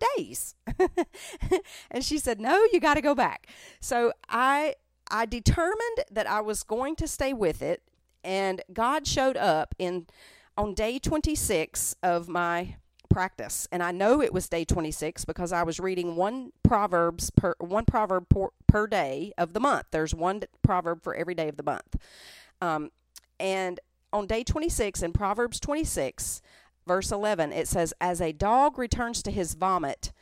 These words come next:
so a fool repeats his folly." And so there we have the idea of a sin pattern, which is likened to vomit in the scriptures, which I know that that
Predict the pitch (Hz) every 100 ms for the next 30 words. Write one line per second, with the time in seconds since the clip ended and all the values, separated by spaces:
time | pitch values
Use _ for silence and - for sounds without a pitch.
0 | _ _ - - 202 190 165 165 - 214
1 | 220 220 - 160 160 185 190 - 190 180
2 | - 165 160 139 104 113 - _ 170 -
3 | 185 202 240 302 320 269 214 220 - 196
4 | 196 180 147 135 185 - _ _ _ -
5 | - _ _ - 175 165 165 170 185 _
6 | _ _ _ _ - 175 165 165 - 349
7 | 370 330 - 120 127 127 151 254 - _
8 | - 190 - 190 170 185 208 285 294 294
9 | 285 - - 226 175 175 190 143 - -
10 | - - 170 165 - 190 - 131 - 185
11 | - - 190 208 233 262 262 214 -